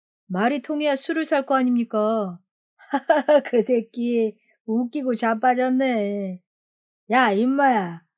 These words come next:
답답한 건 내가 아니고 네 놈이다, 임마." "왜? 제가 뭐 틀린 말을 했습니까?" "자식, 걱정도 팔자네." "야, 임마. 영어 못하면 술 마시지 말라는 법이라도 있냐?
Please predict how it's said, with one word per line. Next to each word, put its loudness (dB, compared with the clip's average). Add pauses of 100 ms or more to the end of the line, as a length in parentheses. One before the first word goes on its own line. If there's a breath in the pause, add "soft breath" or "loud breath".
(380)
답답한 2
건 2
내가 4
아니고 0
네 -2
놈이다, 2
임마." 2 (320)
"왜? 2 (360)
제가 0
뭐 2
틀린 -4
말을 0
했습니까?" -4 (1200)
"자식, -2
걱정도 0
팔자네." -2 (520)
"야, 6
임마. 0 (500)
영어 6
못하면 2
술 0
마시지 0
말라는 2
법이라도 0
있냐? 0